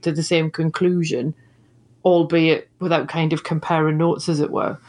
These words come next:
So it, it, it does always fascinate me. And then you get the slightly lo-, like, regional versions, which are slightly different 'cause they depend on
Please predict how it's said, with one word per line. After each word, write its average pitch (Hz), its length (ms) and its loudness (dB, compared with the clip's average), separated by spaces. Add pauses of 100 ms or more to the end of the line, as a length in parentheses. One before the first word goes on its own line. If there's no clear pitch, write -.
(160)
So 185 140 0
it, 190 180 4
it, - 200 2
it 202 120 2
does 233 200 4
always 196 260 4
fascinate 175 420 2
me. 202 140 4
And 175 80 2
then 202 140 4
you 190 80 2
get - 180 2
the 165 80 -2
slightly 165 440 0
lo-, 156 240 -2
like, 160 220 0
regional 170 540 0
versions, 156 500 0
which 143 180 -4
are 156 60 -4
slightly 160 380 -2
different 156 400 -6
'cause 160 160 -4
they 165 100 0
depend 165 460 -2
on 156 300 0